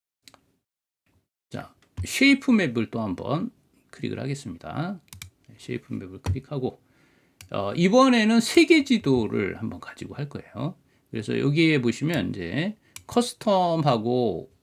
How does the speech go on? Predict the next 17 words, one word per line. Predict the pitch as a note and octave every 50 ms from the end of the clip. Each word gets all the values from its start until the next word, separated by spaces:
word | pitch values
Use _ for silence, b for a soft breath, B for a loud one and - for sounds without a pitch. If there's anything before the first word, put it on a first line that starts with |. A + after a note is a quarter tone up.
| _ _ _ _ -
그다음에 | - - A#2+ A2+ A2+ A2 A#2 A2+
세일이라는 | F#2+ - - - A3 A#3+ B3 A#3 A3 G#3 G3 F3+ F3 D3+ C3+ A#2+ A2+ G#2+
게 | F#2 E2+
있거든요. | D#2+ D2+ - - - F#2 A2 A#2+ B2
그래서 | B2 - -
릴레이션십이 | A2 A2 C3 F#3 G#3 A3+ B3+ B3+ A#3 A#3+ A3+ G3+ G#3 F#3
다 | E3 E3+ C#3+
걸려 | - - G#2+ B2 D#3 F#3
있습니다. | G3 - - C#3 G2+ - - E2+
여기에 | F2+ F2 F2+ F2+
보면 | F#2+ G2 - - D3 F3 -
커스텀하고 | - - G3 - - - G3+ E3 C#3 A2+ G2+ G#2 C3 C#3+ D3+ F3 - _ _ _ _ _ _ -
세일하고 | - - - - E3 C#3+ A2+ F#2+ F2+ F#2 G#2+ -
이거 | C#3+ C#3+ D3
나눠서 | - - - E3+ F#3 G3 - - G3+
쓰셔야 | G3 - - - - - E3+ D3 B2
돼요. | - F#2+ F2 F2+ F#2+ C3 E3+ A3+ A3